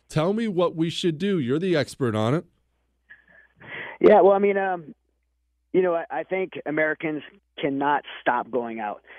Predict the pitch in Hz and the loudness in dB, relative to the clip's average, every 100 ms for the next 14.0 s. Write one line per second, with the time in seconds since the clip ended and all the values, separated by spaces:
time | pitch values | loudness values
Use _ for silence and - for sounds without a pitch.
0 | - - 113 120 120 123 - 143 139 143 | -20 -8 2 6 6 6 4 0 0 0
1 | 135 143 135 156 147 - 151 - 165 139 | 2 2 2 0 0 0 -2 0 -2 -2
2 | 139 135 131 131 127 127 _ - - 123 | -2 -2 -4 -6 -10 -14 _ -20 -8 0
3 | 147 147 135 _ _ _ _ _ _ 127 | 2 2 -2 _ _ _ _ _ _ -4
4 | 131 143 131 - 180 156 147 - - 151 | -2 -2 -4 -4 -6 -4 -4 -8 -6 -2
5 | 139 139 147 - 139 123 135 131 123 120 | -2 -2 -4 -4 -6 -4 -4 -4 -6 -4
6 | 123 120 131 110 131 123 117 117 120 - | -4 -4 -6 -6 -6 -8 -8 -10 -10 -8
7 | - 123 98 98 92 101 - - 90 85 | -4 -4 -6 -10 -6 -6 -8 -14 -10 -10
8 | 90 104 101 98 123 117 110 - - - | -4 -2 -2 0 -2 -2 -4 -6 -18 -12
9 | - 120 107 135 123 117 120 120 117 113 | -2 -2 0 -2 -4 -8 -6 -6 -6 -8
10 | 113 147 120 - - - - - 175 147 | -4 -4 -6 -10 -20 -10 -6 0 2 2
11 | - 127 123 - 120 127 127 - 131 123 | -2 -4 -4 -2 -2 -2 -2 -6 -8 -8
12 | - 123 117 113 113 107 110 104 123 123 | -8 -6 -6 -6 -8 -8 -6 -4 -4 -4
13 | 120 127 135 120 113 113 107 104 120 | -6 -6 -6 -6 -8 -8 -6 -4 -6